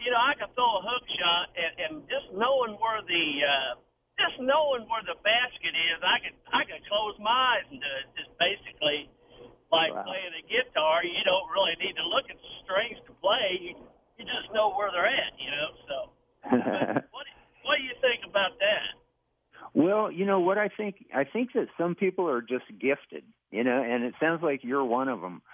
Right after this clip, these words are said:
Speaker 2: You know, and a lot of athletes, like, you know, N B A players, you know, they're, they're just gifted people. They were gifted from the very beginning, uh, but I wasn't one of 'em. <laughs> I was,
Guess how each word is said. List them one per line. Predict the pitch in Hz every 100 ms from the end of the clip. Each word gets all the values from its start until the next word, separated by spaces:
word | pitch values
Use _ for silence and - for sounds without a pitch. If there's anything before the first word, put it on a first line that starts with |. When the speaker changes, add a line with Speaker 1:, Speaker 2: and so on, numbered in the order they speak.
| - -
Speaker 2:
You | 151
know, | 151
and | 135
a |
lot | 139 180 214
of | -
athletes, | 131 175 - 117 101 - -
like, | 107 113 113
you | 123 - 110 120
know, | 101
N | 101 131 131
B | 117 117
A | 120
players, | - 131 131 135 123
you | 117
know, | 120 113
they're, | 104 113 - _ _ _
they're | 131
just | 131 202 127
gifted | 117 151 - 131 95
people. | - 127 - 95
They | 98
were | 107 107
gifted | 113 156 - 160 -
from | 120
the | 98
very | 95 120 127
beginning, | 104 87 107 104 78 - _ _ _ _
uh, | - 107 104
but | 95 104
I | 127
wasn't | 180 160 107
one | 98 120 107
of | 85
'em. | 73 - _
<laughs> | - - 190 - 208 _ - - 214
I | 147 160
was, | 160